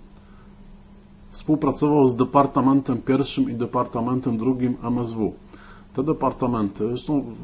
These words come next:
Wydział Pierwszy Urzę-, Wojewódzkiego Urzędu Bezpieczeństwa to też jest wy-, e, no, generalnie interesowałem się bardzo zagadnieniami tych tajnych współpracowników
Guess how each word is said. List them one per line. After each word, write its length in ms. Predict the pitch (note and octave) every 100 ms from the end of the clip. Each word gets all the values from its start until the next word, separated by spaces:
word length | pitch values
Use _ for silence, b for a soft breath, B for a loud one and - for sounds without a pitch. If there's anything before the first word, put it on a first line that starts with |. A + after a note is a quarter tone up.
| -
Wydział 380 | G#2 D3 D3
Pierwszy 560 | A#2 D3 C#3+ - C#3 B2
Urzę-, 380 | A#2 A#2+ C3 A#2
Wojewódzkiego 500 | B2+ B2+ B2 D3 C3
Urzędu 300 | B2 C#3 C3
Bezpieczeństwa 760 | A#2 - B2+ C3+ B2+ - C3
to 140 | C3 B2+
też 280 | C#3+ C#3+ C#3
jest 320 | A#2+ - A2+
wy-, 160 | A2
e, 80 | C3 - A2+ A2+ A2 - - A#2 A#2
no, 80 | C3 A2+ - -
generalnie 600 | A2+ B2 C3 D3 C#3+ C3 - B B B
interesowałem 720 | B2 B2 C#3+ C3 C#3 E3+ D#3
się 120 | B2 A2+
bardzo 560 | A#2+ A#2 G#2+ G#2 G#2+
zagadnieniami 720 | A2 A2 A2 A2 A#2 A#2+ A#2
tych 160 | G2 G#2
tajnych 320 | - A2 A2
współpracowników 960 | - A#2+ G2+ A2+ - G#2+ B2 - G#2